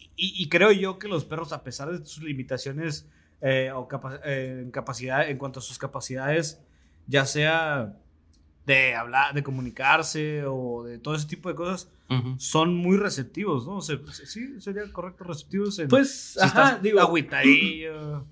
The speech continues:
Speaker 2: <clears throat> digo, de
Speaker 1: ¿Cuántas
Speaker 2: alguna
Speaker 1: veces has
Speaker 2: manera
Speaker 1: estado agüitadillo y llega tu perrito y como que, "Hey, acaríciame, perro, qué tranza"?
Speaker 2: Sí, por
Speaker 1: Y
Speaker 2: supuesto,
Speaker 1: pues
Speaker 2: es que como cualquier especie,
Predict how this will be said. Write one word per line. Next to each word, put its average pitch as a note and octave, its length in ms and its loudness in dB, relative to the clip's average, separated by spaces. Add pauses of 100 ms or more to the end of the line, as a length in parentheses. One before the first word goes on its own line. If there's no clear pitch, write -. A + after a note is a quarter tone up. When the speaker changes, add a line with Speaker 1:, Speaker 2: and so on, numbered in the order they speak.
Speaker 2:
<clears throat> - 100 -20
digo, A3 240 4
de A3 40 10
Speaker 1:
¿Cuántas G#3 240 8
Speaker 2:
alguna - 0 -
Speaker 1:
veces B3 60 4
has B3 60 2
Speaker 2:
manera A#3 240 2
Speaker 1:
estado B3+ 200 4
agüitadillo A3 720 0
y G3+ 40 4
llega F3 220 -2
tu F#3+ 120 -10
perrito D#3 480 -4
y B2+ 400 -2
como B2 220 -12
que, A#2+ 160 -10
"Hey, C3 300 -2 (100)
acaríciame, B2 560 -4
perro, B2 380 -8
qué A#2 80 -20
tranza"? B2+ 520 -12
Speaker 2:
Sí, A#3 240 2
por F#3 160 -2
Speaker 1:
Y - 140 0
Speaker 2:
supuesto, B2+ 300 4
Speaker 1:
pues C3+ 120 0
Speaker 2:
es - 60 -4
que G3 100 2
como D3 240 -2
cualquier C3+ 340 -2
especie, D3 720 -2